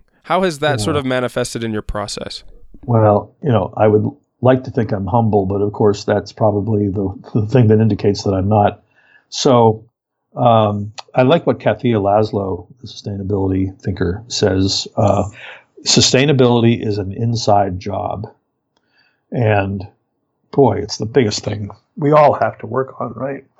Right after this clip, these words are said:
Speaker 2: Is that, um, unless we are exercising, uh, love towards all life, we probably won't get into a sustainable condition, regenerative condition, whatever you wanna call it.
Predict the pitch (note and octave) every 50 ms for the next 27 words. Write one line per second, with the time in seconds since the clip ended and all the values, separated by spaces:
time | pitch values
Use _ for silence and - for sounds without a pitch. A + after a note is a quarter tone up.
0 | - _ _ _ _ - C3 B2+ B2+ B2+ - C#3 B2+ A#2+ A#2 A2+ A2+ - - -
1 | _ _ _ _ _ _ _ _ - - - - A2+ G#2+ G2+ G#2 - A#2 G#2 G2+
2 | G#2+ A2+ - _ _ _ - - - _ _ _ _ - B2 A#2+ B2 C3 D3 D3+
3 | D#3+ D#3 - - - - - - - B2+ B2 A#2+ A#2 A#2 A#2 A#2 A#2 - - A2+
4 | G#2+ G#2 G#2 G#2 G#2 G#2 G2+ G#2 G2 - - _ _ _ _ _ _ _ _ _
5 | _ _ _ _ _ _ - C3 B2+ B2+ - - A2+ - - A2+ G2+ G#2 G#2 G2+
6 | G2+ G#2+ G2+ G2 F#2+ F#2 F#2+ G#2 - - _ _ _ _ _ _ - C3 G#2+ -
7 | - G2+ - - - - - A#2+ B2 A#2 A2 G2+ G2 G2 F#2 F#2+ - _ - -
8 | G#2+ G#2 G2+ - G2 A2+ A2+ A2 G#2 G2+ G#2 G#2+ G2 F#2 F2 - - - _ _
9 | _ _ _ _ _ _ _ - - C3+ B2+ B2+ - C#3 A#2 G2+ F2+ E2+ G2 F#2+
10 | F#2+ F#2+ F#2+ F#2 - G2 G2 G2+ F#2 - - - - - - G#2+ - G#2+ G2+ F#2+
11 | F#2 F2+ - - - G2+ G2+ G2 - - G2+ G2 G#2 - - - - _ _ _
12 | _ - - A2+ G2 F#2 - - G2+ F#2+ F2 F2 F2 - - G2+ G#2 - - G2
13 | G#2 G2 - - - G#2+ G#2+ - _ - A#2 G#2 G2+ G2 G2 - - - - -
14 | - G2+ G2+ G2+ G#2+ - G2